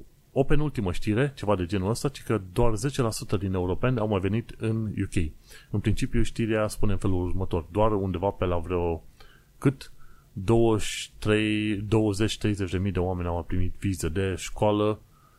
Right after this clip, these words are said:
sau de muncă pe U K, față de cum primeau înainte, adică prin perioada pre-Brexit,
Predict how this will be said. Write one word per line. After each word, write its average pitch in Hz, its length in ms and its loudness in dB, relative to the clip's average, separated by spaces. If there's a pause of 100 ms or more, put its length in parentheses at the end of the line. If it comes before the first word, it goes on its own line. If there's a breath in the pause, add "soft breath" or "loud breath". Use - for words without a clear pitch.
sau 92 380 -2
de 92 160 0
muncă 92 600 -2
pe 87 280 6
U 82 100 -8
K, 147 260 -2 (460 loud breath)
față 120 300 2
de 107 320 2
cum 123 220 -2
primeau 107 440 0
înainte, 92 600 -2 (580)
adică 90 500 -2
prin 110 220 0
perioada 87 640 0 (140)
pre-Brexit, 95 680 2